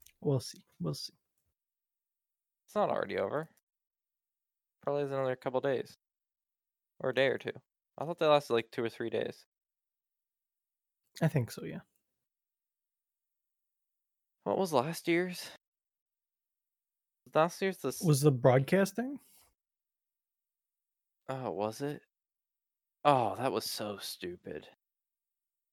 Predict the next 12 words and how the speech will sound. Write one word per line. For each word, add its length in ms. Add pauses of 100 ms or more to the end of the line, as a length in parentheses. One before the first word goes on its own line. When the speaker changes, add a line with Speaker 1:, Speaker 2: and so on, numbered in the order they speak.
(800)
Speaker 2:
This 240
is 180
ten 340
times 280
better 240
than 120
that 260
one, 180
Bruno. 340 (2500)
Is 140
it 100
not? 360